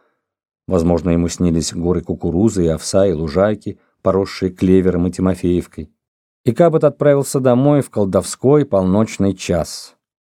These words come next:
Он ехал вдоль склонов высоких холмов,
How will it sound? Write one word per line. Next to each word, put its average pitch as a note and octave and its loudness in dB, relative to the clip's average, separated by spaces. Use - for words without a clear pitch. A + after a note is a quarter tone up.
Он F#2 2
ехал A2 2
вдоль G2 0
склонов G2+ 0
высоких F#2+ -2
холмов, F#2 0